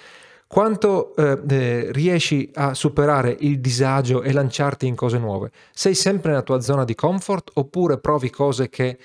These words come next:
eh, sono difficili da fare, sono difficili da comunicare? Ecco, prova a analizzare queste domande. Una volta che hai, le hai analizzate, cerca di migliorare le tue risposte, no? Quan-, nel, nel momento in cui sono, eh, insufficienti. E,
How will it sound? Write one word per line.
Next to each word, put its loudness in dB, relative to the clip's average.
eh, -4
sono -2
difficili -4
da -6
fare, 0
sono -8
difficili -6
da -2
comunicare? -2
Ecco, -4
prova 2
a 2
analizzare 0
queste -4
domande. -2
Una 2
volta 2
che 0
hai, 0
le -2
hai 0
analizzate, -2
cerca 0
di 2
migliorare 2
le -2
tue -6
risposte, -6
no? -2
Quan-, -4
nel, -2
nel 0
momento 0
in 0
cui -2
sono, -2
eh, -2
insufficienti. -8
E, 2